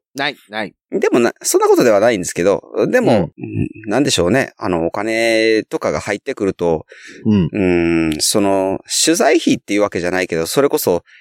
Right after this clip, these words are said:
Speaker 2: 映画代だったり、ネットの維持費であったりとかですよね。そういうものが払っていけるので。
Speaker 1: うん。あとね、
Speaker 2: うん。うんうん。
Speaker 1: あの、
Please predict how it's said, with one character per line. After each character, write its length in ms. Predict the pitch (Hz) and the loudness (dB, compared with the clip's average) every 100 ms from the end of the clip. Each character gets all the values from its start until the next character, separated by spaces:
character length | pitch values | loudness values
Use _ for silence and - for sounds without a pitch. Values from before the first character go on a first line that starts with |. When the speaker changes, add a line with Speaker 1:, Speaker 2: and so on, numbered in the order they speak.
| _ | _
Speaker 2:
映 160 | - 110 | 0 2
画 80 | 104 | 2
代 180 | 107 | 2
だ 80 | 95 | 0
っ 40 | 87 | -2
た 160 | 98 | -4
り、 120 | 87 | -6
ネ 120 | 87 92 | -4 -6
ッ 40 | _ | _
ト 100 | 95 | -2
の 160 | 95 | 0
維 80 | 92 | 0
持 120 | 104 | 0
費 120 | 120 95 | 0 0
で 100 | 80 | -2
あ 40 | |
っ 60 | - | -4
た 100 | 82 | -8
り 60 | |
と 80 | 78 | -6
か 100 | 73 | -6
で 60 | 67 | -6
す 100 | 98 | -4
よ 60 | |
ね。 80 | 101 | -4
そ 160 | 101 - | -2 -2
う 20 | |
い 40 | |
う 40 | 339 | 0
も 60 | |
の 80 | 233 | 2
が 200 | 101 - - | 0 -2 -12
払 160 | - 120 | -6 -4
っ 40 | |
て 160 | 120 135 | 0 0
い 40 | |
け 140 | 131 110 | 2 2
る 80 | 104 | 0
の 140 | 90 | 0
で。 200 | 98 92 | 0 0
Speaker 1:
う 20 | |
ん。 40 | - _ _ _ - | -2 _ _ _ -8
あ 80 | - | 0
と 120 | 110 | 2
ね、 400 | 226 185 120 - _ - | 2 0 -2 -8 _ -2
Speaker 2:
う 80 | |
ん。 20 | 123 | 0
う 20 | |
ん 20 | |
う 20 | |
ん。 60 | 95 | 2
Speaker 1:
あ 60 | - | 2
の、 200 | 180 | 2